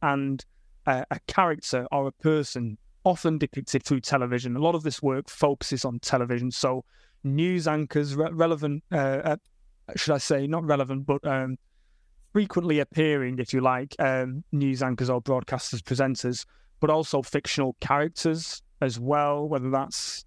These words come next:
in, in soap operas in this, in this country or, uh, or other dramas as, as, as well. And this one-way element of that is that the,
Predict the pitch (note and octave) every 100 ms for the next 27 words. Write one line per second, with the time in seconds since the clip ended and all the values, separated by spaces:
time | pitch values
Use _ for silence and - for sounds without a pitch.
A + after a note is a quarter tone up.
0 | - C#3 C3 B2+ - C#3 B2 C#3 - C#3+
1 | C3+ C#3 - C3+ C3+ C3+ A#2+ - D3+ C3+
2 | - C#3+ C3 - B2+ B2 B2 B2 A#2+ -
3 | - - _ _ C3 A#2+ B2 C#3 C3 F#3
4 | E3 C#3 B2+ B2 B2 A2+ - - C3+ -
5 | C#3 B2 C#3+ B2+ C3+ B2 A#2+ - - -
6 | - - - - - - - - - D#3+
7 | D#3+ E3 - - - - - - - _
8 | F#3+ F#3 D#3+ F3+ F3+ E3+ E3 D#3+ D#3+ D#3+
9 | C3+ B2+ B2+ C3 B2+ C3+ - C3 - _
10 | _ _ - - - - _ _ _ _
11 | _ _ _ _ D#3 D3+ D3+ D3 D3+